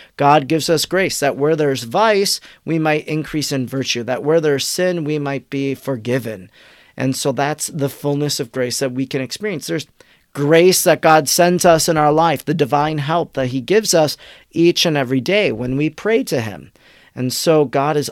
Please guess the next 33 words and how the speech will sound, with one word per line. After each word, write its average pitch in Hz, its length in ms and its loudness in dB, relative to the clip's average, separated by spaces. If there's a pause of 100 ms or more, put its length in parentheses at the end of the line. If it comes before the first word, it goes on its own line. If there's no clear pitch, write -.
always 151 420 -2
giving 139 300 -4
us 127 140 -6
these 127 200 -4
graces. 143 460 0
Mary 143 400 0
is 131 140 -4
the 131 100 -4
mediatrix 131 720 -4
of 147 100 -2
grace. 139 380 0 (260)
She - 260 -2
obtains 143 520 -4
these 139 240 -2
graces 127 580 -2 (240)
from 143 400 0
her 135 260 0
son 123 380 -2
for 117 180 -6
us. 151 300 -2
So 160 300 -2 (420)
to 214 140 4
me, 247 240 2
that's 190 420 4 (100)
one 160 320 4
of 170 120 2
the 151 100 0
significant 147 920 -2
things 139 500 -2
about 131 280 -2
the 139 100 -4
Immaculate 123 420 -6
Conception, 117 800 -4